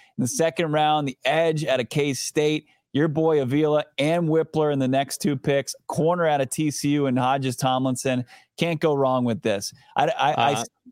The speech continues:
Speaker 1: I don't like Malik Cunningham at the end. I just don't think he can play quarterback at the next level.
Speaker 2: Okay, bro. Well, it's a six round pick, so don't worry about it. Dabney in the chat, "Let's fleece the Titans, trade down." Hell yeah.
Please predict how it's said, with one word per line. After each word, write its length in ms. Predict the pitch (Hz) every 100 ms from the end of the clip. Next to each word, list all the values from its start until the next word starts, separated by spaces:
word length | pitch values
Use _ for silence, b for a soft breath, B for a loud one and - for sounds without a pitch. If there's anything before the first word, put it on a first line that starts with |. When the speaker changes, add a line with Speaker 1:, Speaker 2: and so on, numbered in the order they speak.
| _ -
Speaker 1:
I 100 | 170
don't 120 | 185
like 160 | 170
Malik 300 | 151 151 147
Cunningham 440 | 143 139 131 127 123
at 140 | 110
the 100 | 120
end. 80 | 117
I 40 | 117
just 140 | 113
don't 180 | 131 120
think 200 | 120 117
he 80 | 170
can 120 | 117
play 160 | - 113
quarterback 500 | - 117 107 107 -
at 80 | 101
the 80 | 113
next 220 | 107 -
level. 160 | 165
Speaker 2:
Okay, 160 | 107 98
bro. 360 | 85 87 90 -
Well, 220 | 160 156
it's 180 | 143 -
a 60 | 147
six 260 | 175 -
round 240 | 139 117 104
pick, 240 | 90 78
so 160 | - 113
don't 160 | 120
worry 160 | 107 95
about 280 | 82 82 87
it. 120 | -
Dabney 400 | 123 139 165 156
in 80 | 135
the 80 | 117
chat, 300 | 151 135 113
"Let's 200 | 120 -
fleece 320 | 139 160 135
the 120 | 120
Titans, 400 | - 139 127 107
trade 200 | - 131
down." 220 | 123 120
Hell 240 | 107 127 131
yeah. 260 | 107 98